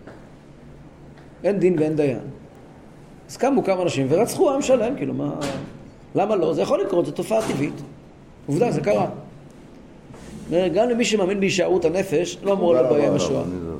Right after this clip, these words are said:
Speaker 2: תודה רבה, היה כיף.
Speaker 1: גם למי שמאמין, תבוא מחר.
Speaker 2: בעזרת השם, מה?
Speaker 1: גם
Speaker 2: מה?
Speaker 1: למי שמאמין בהישארות הנפש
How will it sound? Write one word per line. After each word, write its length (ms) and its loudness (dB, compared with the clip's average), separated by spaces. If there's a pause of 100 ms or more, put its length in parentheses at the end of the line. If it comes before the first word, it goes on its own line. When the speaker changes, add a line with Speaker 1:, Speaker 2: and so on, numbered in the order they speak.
(120)
Speaker 2:
תודה 160 -6
רבה, 240 0 (240)
היה 240 -4
כיף. 140 -6 (960)
Speaker 1:
גם 140 4
למי 140 4
שמאמין, 320 0 (160)
תבוא 300 2
מחר. 180 -2 (640)
Speaker 2:
בעזרת 300 -10
השם, 100 -12 (220)
מה? 80 -8 (500)
Speaker 1:
גם 180 2
Speaker 2:
מה? 60 0
Speaker 1:
למי 100 2
שמאמין 340 4
בהישארות 400 2
הנפש 560 0